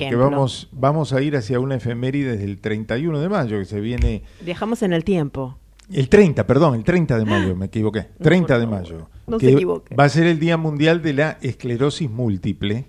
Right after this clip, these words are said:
Speaker 2: que se va a
Speaker 1: Ok.
Speaker 2: conmemorar pasado mañana, el martes.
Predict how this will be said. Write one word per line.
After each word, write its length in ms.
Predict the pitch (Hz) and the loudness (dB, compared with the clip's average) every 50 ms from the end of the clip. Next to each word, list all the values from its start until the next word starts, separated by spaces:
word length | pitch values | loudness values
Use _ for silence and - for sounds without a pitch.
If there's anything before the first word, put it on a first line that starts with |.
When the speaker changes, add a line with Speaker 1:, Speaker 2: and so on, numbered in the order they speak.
| - _ - | -16 _ -14
Speaker 2:
que 100 | 104 90 | -12 -10
se 80 | 87 | -8
va 120 | 90 92 104 | -8 -6 -6
a 20 | |
Speaker 1:
Ok. 80 | 107 - | -4 -4
Speaker 2:
conmemorar 680 | 117 117 117 117 117 120 120 123 123 131 135 135 - | -4 -2 -2 -2 -2 -2 -2 0 0 0 -2 -2 -4
pasado 460 | - 107 98 - 139 135 135 127 123 | -6 -6 -6 -4 -4 -2 -2 -2 -2
mañana, 760 | 104 104 101 104 104 101 92 87 85 87 92 104 139 190 214 202 | -2 -2 -4 -4 -4 -4 -4 -6 -6 -8 -8 -8 -8 -8 -8 -10
el 100 | 170 98 | -10 -10
martes. 600 | 95 101 107 101 92 - - - 151 185 - - | -8 -6 -6 -6 -6 -8 -8 -8 -10 -10 -10 -12